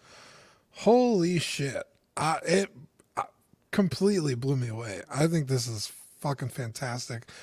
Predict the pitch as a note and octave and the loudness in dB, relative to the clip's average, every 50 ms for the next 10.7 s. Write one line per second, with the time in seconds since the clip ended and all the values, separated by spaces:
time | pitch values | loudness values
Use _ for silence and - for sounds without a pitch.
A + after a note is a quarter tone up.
0 | - - - _ _ - F3+ - - - G#3+ A#3 A#3+ - - - C4 C4 A#3+ - | -20 -20 -20 _ _ 0 0 0 6 8 8 8 8 6 4 2 2 2 2 0
1 | - B2 B2+ C3+ B2 C3 D3 D#3+ F#3+ A#3 C4 - - - - - G#3+ G3+ A3 B3 | -6 -8 -8 -6 -6 -2 6 10 10 10 10 8 4 -4 0 2 4 6 6 6
2 | C4+ B3 - - C4+ C#4 C4+ B3 - - - - _ _ - F3 E3 - - - | 4 4 2 0 0 0 0 -2 -6 -10 -12 -14 _ _ 4 4 4 4 0 -2
3 | C#3+ A2 G2 F#2 - - _ _ _ _ _ _ _ _ _ - _ _ _ - | -4 -6 -8 -12 -16 -20 _ _ _ _ _ _ _ _ _ -20 _ _ _ -20
4 | - - - - _ _ _ - F3+ D#3+ D3 C#3+ - C#3 C3+ C3 - - - F#3 | -20 -20 -20 -20 _ _ _ 0 0 0 0 -4 -8 -10 -10 -10 -8 -8 -8 -10
5 | - - - - - - C#3+ C#3+ - - - B3 C4 - - - D#4+ C4+ D#3+ F3+ | -8 -8 -12 -10 -8 -8 -4 -2 0 4 4 4 4 2 2 4 4 6 8 8
6 | F#3+ A3+ G#3+ - B3+ A3+ G3+ F3+ D3 D3 D3 D3 C#3+ C#3+ D3 C#3 A#2 - - - | 6 6 6 4 2 0 2 2 2 2 2 2 2 2 0 0 0 -2 -4 -2
7 | B2+ A2+ A#2 - - - G3+ - _ - D#3 D3 - - - C#3 D#3 D3 C3+ B2 | -4 -6 -6 -6 -8 -10 -10 -12 _ -4 -4 -4 -2 0 2 2 2 2 0 -2
8 | A#2 A#2 - - - - _ _ - C3+ B2+ A#2 A2 G#2 G2+ G#2 A2 - - - | -4 -6 -6 -12 -20 -20 _ _ -8 -8 -6 -6 -8 -10 -10 -10 -10 -10 -10 -14
9 | - - A2+ A2+ - - - - - - - - _ _ _ _ _ _ _ - | -16 -20 -20 -20 -20 -20 -20 -20 -20 -20 -20 -20 _ _ _ _ _ _ _ -18
10 | - _ _ D3+ D#3+ D#3 D3 C#3+ C#3 C3+ C3 B2+ B2 | -18 _ _ 0 2 4 4 4 2 2 0 -2 -4